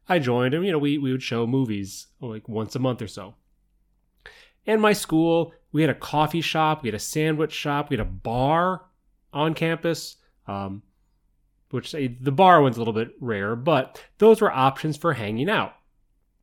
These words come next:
And I think for people who went to small schools in the U S, I think my experience was a pretty typical experience, right?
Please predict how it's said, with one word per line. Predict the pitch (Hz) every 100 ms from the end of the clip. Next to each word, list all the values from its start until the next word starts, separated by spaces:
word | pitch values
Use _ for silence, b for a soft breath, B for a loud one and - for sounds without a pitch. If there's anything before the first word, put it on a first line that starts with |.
| - -
And |
I | 214
think | 226 226
for | -
people | 175 170 175
who | 147
went | 147 143
to |
small | 135 - 120 120 135 135 135
schools | - 123 120 123
in | 131
the | 127
U | 117 113
S, | 117 - b b b b _ _ _ _ -
I | 220 233
think | 240 -
my | 180 180
experience | - - 160 165 -
was | 220
a | 233
pretty | - - 185 185 175 - _ _
typical | - 170 165 156 147 131 135 - _ 156
experience, | 143 - - 110 101 98 - - -
right? | 147 151